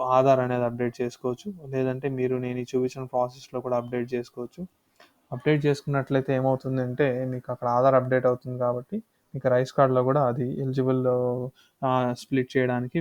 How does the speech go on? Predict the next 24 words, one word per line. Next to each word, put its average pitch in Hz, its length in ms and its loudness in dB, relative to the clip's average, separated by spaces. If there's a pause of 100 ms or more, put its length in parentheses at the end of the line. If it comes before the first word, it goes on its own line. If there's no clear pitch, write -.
వీలవుతుంది. 123 640 0 (400)
అంటే 135 240 -2
మీది 127 240 0
కార్డు 123 240 4
ఇనెలిజిబుల్ 127 480 2
కాబట్టి 123 280 0
దాన్ని 127 180 0
ఎలిజిబుల్ 127 340 0
చేయడానికి 123 380 -2
ఒక - 180 -10
ఆప్షన్ 131 280 -6
వస్తుంది 127 420 -6 (420)
సచివాలయంలో. 123 600 -4 (580)
నెక్స్ట్ - 280 -4
ఇక్కడ 139 160 4 (180)
లింక్ 147 200 0 (140)
ఓనర్ 135 260 4 (300)
మొబైల్ 127 300 0
నెంబర్ 123 260 0
అని 120 100 -2
ఉంది 120 120 -4
కదా, 135 120 -4
దాని 120 160 -4
మీద 120 100 -2